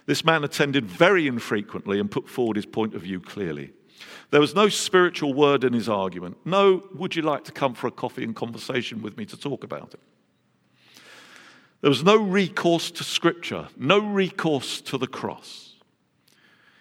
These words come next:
In the course of my very polite reply, I made my point, and then I asked the following questions. "Which devotional books would you be reading at the moment? Which books on church development and transition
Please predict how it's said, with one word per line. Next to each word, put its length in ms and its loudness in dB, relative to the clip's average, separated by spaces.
In 140 0
the 60 2
course 320 2
of 60 -4
my 160 4
very 300 2
polite 340 -4
reply, 640 -8
I 120 4
made 320 0
my 160 0
point, 480 -6
and 120 -4
then 120 0
I 200 0
asked 260 -4
the 80 -10
following 360 -4
questions. 800 -12
"Which 280 -6
devotional 520 -6
books 320 -12
would 120 -12
you 80 -8
be 120 -8
reading 320 -8
at 120 -16
the 60 -14
moment? 460 -14
Which 240 -2
books 240 0
on 140 -2
church 420 2
development 560 0
and 100 -2
transition 640 -4